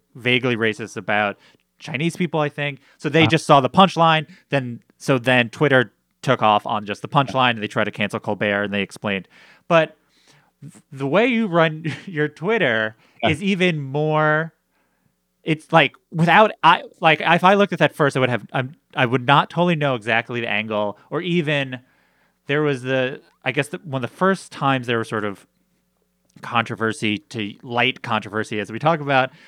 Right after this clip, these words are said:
Speaker 2: Yeah.
Speaker 1: was you, uh, Charlie D'Amelio, you
Speaker 2: Yeah.
Speaker 1: was caught vaping, and you,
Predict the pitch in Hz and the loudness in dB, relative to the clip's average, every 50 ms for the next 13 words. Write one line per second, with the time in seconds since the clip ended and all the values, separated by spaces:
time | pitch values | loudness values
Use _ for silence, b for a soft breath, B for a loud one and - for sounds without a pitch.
0 | b b b 139 139 139 135 127 123 117 113 - b b b b b - 143 160 | b b b -2 2 2 2 2 0 -2 -8 -16 b b b b b -4 0 2
1 | 165 160 156 151 143 151 170 - _ _ - 135 131 127 123 120 120 143 - - | 2 2 2 2 0 -2 -4 -8 _ _ 0 2 4 4 4 4 2 0 -2 -10
2 | - - 156 165 180 180 180 175 170 170 156 135 127 120 _ 135 139 135 127 127 | -2 4 6 6 6 8 6 6 6 4 2 0 -6 -6 _ 0 0 0 2 4
3 | 151 160 156 160 147 147 139 139 139 135 127 131 135 156 - - _ - 139 135 | 4 6 6 8 8 8 8 8 6 6 4 2 -2 -2 -4 -10 _ -2 -2 -2
4 | - 135 117 - - - 170 175 180 147 143 143 143 - 143 135 135 139 143 - | -2 -2 -6 -6 2 6 6 6 6 6 6 4 4 4 2 0 0 -2 -6 -6
5 | - 127 123 131 127 127 117 113 | -6 -4 -2 -2 -2 -2 -4 -6